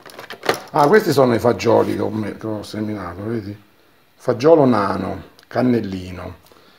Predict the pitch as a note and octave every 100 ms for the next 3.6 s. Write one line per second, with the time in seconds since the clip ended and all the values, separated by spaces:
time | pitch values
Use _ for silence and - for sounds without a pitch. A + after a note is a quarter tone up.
0 | _ A#2 - G#3+ G3 D#3 G#2+ B2 B2 B2
1 | C3+ - C3 B2 E3 D#3 D3 D#3+ F3+ F3+
2 | F3 - - - - - _ - B2 A#2+
3 | G#2+ F#2+ F#2+ - G2+ F#2